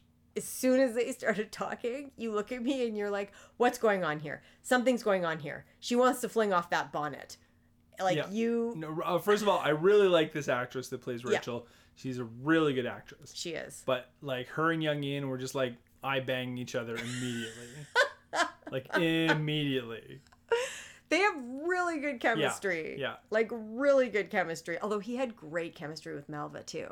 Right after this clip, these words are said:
Speaker 2: It's true.
Speaker 1: So there was a part of me that's like, "Did this girl audition for Melva?" And they're like, "Not for Melva, but you can
Speaker 2: Yeah.
Speaker 1: have this role instead." So when he's about to leave, he looks at her and says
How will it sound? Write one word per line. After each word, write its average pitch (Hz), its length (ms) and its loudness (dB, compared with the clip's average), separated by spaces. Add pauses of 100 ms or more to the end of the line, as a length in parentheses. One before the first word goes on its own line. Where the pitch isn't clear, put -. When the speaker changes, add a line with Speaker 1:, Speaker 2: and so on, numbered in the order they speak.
Speaker 2:
It's 185 120 -12
true. 180 300 -6 (200)
Speaker 1:
So 226 160 -4
there 220 100 4
was 208 100 -2
a 208 60 -6
part 208 220 -2
of 214 60 -4
me 208 60 0
that's 165 200 -8
like, 175 180 -8
"Did 170 160 -16
this 320 180 -12
girl 285 240 -6
audition 175 420 -6
for 156 120 -12
Melva?" 151 440 -6
And 156 140 -8
they're 151 140 -8
like, 147 200 -10
"Not 175 280 -8
for 233 100 -4
Melva, 254 760 0
but - 200 -4
you 175 80 -8
can 170 560 -8 (220)
Speaker 2:
Yeah. 135 240 -4
Speaker 1:
have 170 260 -4
this 269 240 0
role 175 240 4
instead." 170 640 0 (1160)
So 240 540 2
when 220 200 2
he's 254 320 -2
about 247 300 0
to 240 100 -2
leave, 190 460 -4
he 208 180 -6
looks 214 260 -4
at 185 120 0
her 156 140 -2
and 165 160 -6
says 170 540 0